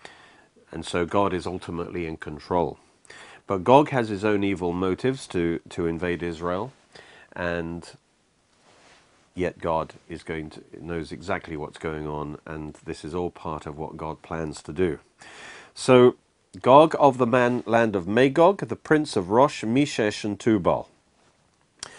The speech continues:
Well, in my book, I, I go into the, the detail of how you can trace the origins of these names and which, which countries they refer to. But, um, this is pretty clear that this is,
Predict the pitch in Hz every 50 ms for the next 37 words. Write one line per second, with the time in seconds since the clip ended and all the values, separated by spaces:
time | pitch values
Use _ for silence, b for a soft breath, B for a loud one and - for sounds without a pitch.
0 | B B B B - 127 143 156 165 165 151 143 113 110 98 - - 107 101 110
1 | - - 104 98 90 123 117 113 113 113 110 107 - - 101 87 95 90 82 -
2 | - - 90 90 78 - 104 101 - - 98 85 82 82 78 - 113 98 95 95
3 | 90 87 - - 82 80 - - 110 101 98 95 - - - - _ _ _ _
4 | _ _ - 85 82 87 92 95 92 80 - 92 87 90 82 90 78 78 87 78
5 | 73 - - 85 85 87 87 90 85 - 73 71 - B B B B B B B
6 | - 95 98 95 - - _ - _ _ - - 104 - - - - 110 92 87
7 | - - 85 82 78 - 82 78 78 73 76 76 - - 92 87 85 - - -
8 | 92 98 107 - B B B B B B B B B B B B B B - 104
9 | 98 - - - - 117 95 92 92 90 90 - - _ _ _ _ _ _ -
10 | 85 85 87 113 127 127 - - - - _ _ _ - - 90 - - - 117
11 | 104 - 107 - - - 110 101 82 78 76 76 73 - - 92 87 82 - -
12 | 101 95 - - 98 87 85 82 - - -